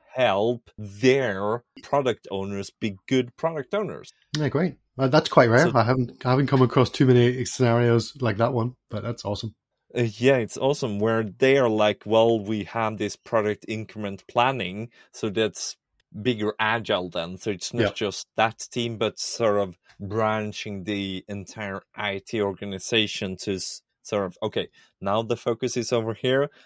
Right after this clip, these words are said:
Speaker 1: Let's do this for this increment and see how far we can get there." And
Speaker 2: Yeah.
Speaker 1: that was amazing to see that, to really work with someone that's been honing their skills as a Scrum Master then.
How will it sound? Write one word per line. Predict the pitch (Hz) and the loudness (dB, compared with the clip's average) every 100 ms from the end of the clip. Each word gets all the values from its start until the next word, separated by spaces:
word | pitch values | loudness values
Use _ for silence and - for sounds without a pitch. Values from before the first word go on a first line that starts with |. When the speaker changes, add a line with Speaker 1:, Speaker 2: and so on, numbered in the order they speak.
| _ - | _ -2
Speaker 1:
Let's | 110 - | -2 -2
do | - 117 | -2 0
this | 101 107 - | 0 -4 -4
for | - 101 | -6 -4
this | 101 98 - - | -4 -6 -8 -14
increment | - 104 92 104 90 90 90 - | -8 -8 -6 -8 -8 -10 -12 -12
and | 98 | -12
see | 90 - 95 | -10 -8 -8
how | - 95 | -4 -6
far | 90 101 92 | -4 -6 -6
we | 90 | -8
can | 87 87 | -12 -14
get | 90 87 - | -10 -10 -10
there." | 76 - _ _ - | -14 -14 _ _ -6
And | 110 | 0
Speaker 2:
Yeah. | 123 | 0
Speaker 1:
that | |
was | 113 92 - - | 0 -4 -6 -12
amazing | 95 98 101 107 104 - 98 | -12 -8 -4 -4 -4 -8 -12
to | - 95 | -10 -10
see | - 92 | -6 -4
that, | 90 85 - _ _ - | -2 -4 -6 _ _ -6
to | - 107 104 95 - | -2 0 0 -4 -6
really | 107 123 110 | 2 2 2
work | 98 90 107 107 - | 0 2 2 2 0
with | 107 90 | -2 -4
someone | - 107 98 101 95 | -4 -4 -2 -2 0
that's | 98 92 - | -2 -2 -10
been | - 107 98 98 92 _ _ | -6 -4 -4 -6 -12 _ _
honing | - - 131 127 123 110 104 | -20 2 4 4 2 -2 0
their | 104 98 | -2 -2
skills | - - 120 95 110 110 95 - - - | -4 0 2 2 0 -4 -8 -16 -8 -4
as | 98 | -2
a | 107 | -4
Scrum | - - 117 117 | -8 -2 -2 -2
Master | 95 85 - 92 | -6 -8 -8 -8
then. | 82 78 95 | -6 -8 -8